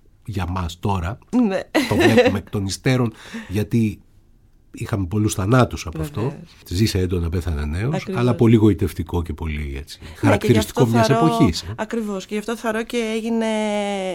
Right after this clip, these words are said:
Speaker 2: ε, είδωλο για του, για τη,
Speaker 1: Μμμ.
Speaker 2: για τους beat painters. Δηλαδή,
Speaker 1: Ναι.
Speaker 2: νομίζω ότι αυτό έπαιξε πολύ μεγάλο ρόλο και έπαιξε και το ότι έγινε είδωλο για τους beat, ε, ρόλο στο μύθο του,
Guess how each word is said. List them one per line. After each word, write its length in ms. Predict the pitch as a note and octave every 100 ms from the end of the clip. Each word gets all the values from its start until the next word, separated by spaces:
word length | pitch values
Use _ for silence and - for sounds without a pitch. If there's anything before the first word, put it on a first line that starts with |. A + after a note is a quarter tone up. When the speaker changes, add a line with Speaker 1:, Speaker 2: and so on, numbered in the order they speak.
| D2+ E2+ - - -
Speaker 2:
ε, 60 | A3+
είδωλο 340 | G#3 G#3+ G#3
για 200 | G3+ G#3
του, 160 | - G#3
για 240 | G3+ G3+
τη, 100 | G3
Speaker 1:
Μμμ. 200 | A3 G3+
Speaker 2:
για 120 | G3+
τους 120 | G#3 F#3+
beat 120 | G#3+ -
painters. 400 | D#3+ C#3+ - C3 D#3
Δηλαδή, 220 | E3+ E3+ F3+
Speaker 1:
Ναι. 60 |
Speaker 2:
νομίζω 200 | F#3+ G3
ότι 140 | G3 F3+
αυτό 180 | -
έπαιξε 280 | F#3 G3 -
πολύ 200 | - F#3
μεγάλο 280 | F#3 E3 E3
ρόλο 200 | E3+ G#3 - - - - _ -
και 260 | G#3 G3+ C4
έπαιξε 540 | C4 A3 - - F3+ _ _ -
και 180 | G3 F#3
το 80 |
ότι 220 | F3 F3 E3+
έγινε 460 | E3 E3 E3 D#3
είδωλο 340 | D#3 D3+ C#3 C#3+
για 140 | D3
τους 180 | D3+ D3 C#3
beat, 180 | C#3+ C3+ - - - -
ε, 360 | - D#3+ D#3+ D#3
ρόλο 520 | E3+ E3 D#3 D3+ C#3+
στο 300 | D3+ - E3
μύθο 540 | E3+ F#3+ F#3+ F3+ D3 C#3
του, 260 | C#3 B2